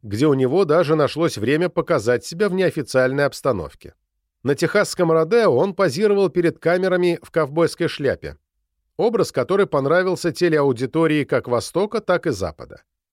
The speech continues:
Как сказал ведущий Джим Лори в выпуске новостей A B C, премьер-министр Дэн Сяопин не просто приехал на Запад, он сам стал человеком Запада.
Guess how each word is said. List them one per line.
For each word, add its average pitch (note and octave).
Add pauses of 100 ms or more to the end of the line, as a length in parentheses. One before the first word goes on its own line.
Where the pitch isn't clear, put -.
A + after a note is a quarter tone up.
(240)
Как C3+
сказал D#3
ведущий D3+
Джим D3+
Лори E3
в F#2
выпуске D3
новостей C3
A B2+
B A2
C, E3+ (680)
премьер-министр D3
Дэн C3+
Сяопин C#3 (420)
не C#3+
просто D#3
приехал G#3+
на G#3+
Запад, B2
он B2+
сам F#3
стал C#3+
человеком B2+
Запада. B2+